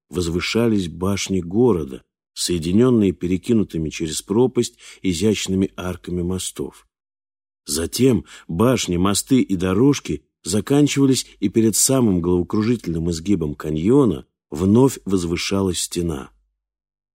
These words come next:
Геликоптеры с прозрачными лопастями парили над бездной, а по едва различимым улицам и узким мостикам носились слайдеры. Хотя солнце ещё толком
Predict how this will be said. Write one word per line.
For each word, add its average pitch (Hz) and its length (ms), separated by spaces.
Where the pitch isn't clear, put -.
Геликоптеры 90 800
с - 80
прозрачными 90 720
лопастями 87 840
парили 104 420
над 98 200
бездной, 92 640
а - 120
по - 100
едва 113 360
различимым 110 760
улицам 120 500
и 90 40
узким 113 360
мостикам 95 640
носились 95 540
слайдеры. 87 640
Хотя 101 320
солнце 135 380
ещё 104 220
толком 127 420